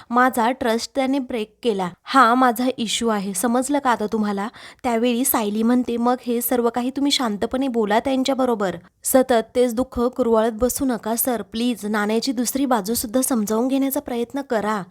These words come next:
अहो, तुम्ही या सर्वातून मार्ग कसा काढायचा याचा विचारच करत नाहीये, फक्त तुम्ही एकाच गोष्टीचा विचार करताय की चैतन्य सरांमुळे तुम्ही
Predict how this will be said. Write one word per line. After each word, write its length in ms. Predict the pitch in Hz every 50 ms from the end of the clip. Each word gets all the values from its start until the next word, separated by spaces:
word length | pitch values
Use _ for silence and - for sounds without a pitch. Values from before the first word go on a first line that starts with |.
| _ -
अहो, 360 | 262 269 240 240 247 226 233
तुम्ही 280 | 233 - 262 240 240 240
या 120 | 247 254
सर्वातून 580 | 240 - 277 240 220 226 247 247 - 226 214 240
मार्ग 320 | 254 247 214 202 196 226 233 -
कसा 220 | 254 247 - 285 277
काढायचा 680 | 269 240 214 196 208 220 247 226 - 233 208 196 214 226 - - - - - - -
याचा 220 | 262 262 262 311 302
विचारच 440 | - 285 - - 233 226 247 285 277
करत 320 | - - 302 294 294 294 277
नाहीये, 420 | 269 240 202 214 247 254 240 220 202 -
फक्त 200 | 254 - - 277
तुम्ही 280 | 269 285 277 294 294 - -
एकाच 360 | 226 196 190 - 240 240 277
गोष्टीचा 400 | 269 277 262 - 302 285 - 302
विचार 320 | 277 254 208 - 214 220
करताय 400 | 240 - 262 240 226 - 220 202
की 160 | 202 - 277 294
चैतन्य 500 | - 294 214 190 185 214 233 240 247 262
सरांमुळे 520 | - 285 262 247 240 247 254 254 240 214
तुम्ही 200 | 220 269 277 302